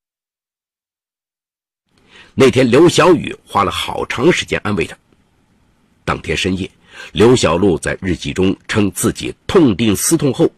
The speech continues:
决定认栽。就当认识徐兴盛是一场必须要付出代价的噩梦，钱不要了，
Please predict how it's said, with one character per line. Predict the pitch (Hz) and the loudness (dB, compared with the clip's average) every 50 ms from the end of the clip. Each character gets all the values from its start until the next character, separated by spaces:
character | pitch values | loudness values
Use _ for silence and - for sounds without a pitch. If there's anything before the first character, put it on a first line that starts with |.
| _ _ _ _ _ - | _ _ _ _ _ -12
决 | - 73 73 73 92 95 | -8 -6 -4 -4 -4 -4
定 | - 107 87 67 67 - | -4 -4 -6 -6 -6 -6
认 | - 107 82 - - | -4 -4 -4 -4 -6
栽。 | - - - - _ _ _ _ _ _ _ _ _ _ _ _ _ _ _ _ _ _ _ _ _ _ _ _ _ _ _ _ - | -10 -10 -12 -12 _ _ _ _ _ _ _ _ _ _ _ _ _ _ _ _ _ _ _ _ _ _ _ _ _ _ _ _ 0
就 | - 156 104 80 | 0 0 0 0
当 | - 110 110 113 | -2 -4 -4 -2
认 | - - 139 90 | 0 0 0 0
识 | - - - | -2 -4 -10
徐 | - - - 90 | -8 -6 -6 -6
兴 | - - 98 | -4 -2 -4
盛 | 92 - 95 - _ _ - - - | -4 -4 -6 -10 _ _ -20 -18 -10
是 | - - - 113 | -4 -2 0 0
一 | |
场 | - - 76 71 - _ | 0 -4 -8 -10 -8 _
必 | - 208 147 | -2 0 0
须 | 107 - - 160 139 | 0 -2 -2 -2 -2
要 | 101 78 78 | -2 -4 -4
付 | - - 131 117 | -4 -4 -4 -4
出 | - 139 139 139 | -2 -2 -4 -4
代 | - 185 156 117 92 | -2 -4 -4 -4 -6
价 | - 113 95 | -8 -8 -8
的 | 90 110 | -8 -4
噩 | - 151 123 | -2 -2 0
梦， | 107 143 160 - _ _ _ _ _ _ _ _ _ _ _ _ _ _ _ _ _ _ _ _ _ - | 0 -2 -4 -4 _ _ _ _ _ _ _ _ _ _ _ _ _ _ _ _ _ _ _ _ _ -8
钱 | - - - 78 73 71 | -6 -6 -4 -4 -4 -6
不 | - - 90 | -6 -6 -6
要 | 90 117 117 - | -6 -6 -8 -8
了， | _ _ | _ _